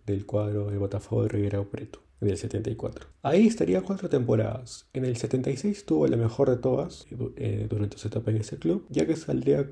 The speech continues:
conseguiría la marca de quince goles en el Campeonato Estadual Paulista. Hay que recordar que en Brasil se juegan, se,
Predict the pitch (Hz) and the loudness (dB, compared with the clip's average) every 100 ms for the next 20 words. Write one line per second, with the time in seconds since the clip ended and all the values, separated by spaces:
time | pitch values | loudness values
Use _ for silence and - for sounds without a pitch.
0 | - - 135 120 135 143 143 135 139 - | -10 -8 -6 -2 -2 2 0 0 -2 -2
1 | - - 131 120 123 110 110 107 - 113 | -2 -2 -4 -4 -2 0 -2 -4 0 2
2 | 110 113 110 113 117 120 117 110 113 113 | 2 -2 0 0 2 0 0 0 0 0
3 | 107 107 104 - - 120 120 113 110 110 | -2 -2 -4 -10 -4 0 2 2 2 4
4 | 120 - - 113 107 107 - 135 135 117 | 2 2 2 2 2 0 0 -2 -2 -4
5 | - 117 113 113 - 113 | 0 2 2 -2 -4 -4